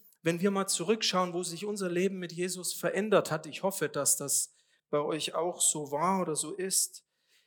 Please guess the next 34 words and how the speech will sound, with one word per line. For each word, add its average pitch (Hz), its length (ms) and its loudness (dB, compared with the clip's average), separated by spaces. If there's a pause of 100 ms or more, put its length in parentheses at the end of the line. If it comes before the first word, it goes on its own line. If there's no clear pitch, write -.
(200)
dann 165 140 0
erkennen 175 380 2
wir 190 100 2
doch, 185 380 -6 (600)
bevor 226 500 2
Jesus 196 520 0
mich 175 260 -4
wirklich 202 560 -2 (340)
getroffen 185 580 -2
hat, 131 260 -6
bevor - 400 -6
er 185 120 -2
mir 190 220 0
begegnet 185 640 -2
hat, 127 280 -6 (340)
hat 175 120 2
er, 170 180 2
hat's 170 220 0
doch 170 120 -6
schon 165 260 -4
lange 180 320 -4
in 170 180 -10
mir 165 180 -10
gearbeitet. 156 960 -10 (840)
Und 185 140 0
ich 190 120 0
vermute, 208 540 0
dass 196 280 2
es 185 140 6
auch - 280 -2
bei 175 180 0
Levi 208 400 -2
so 123 280 -4
war, 110 340 -6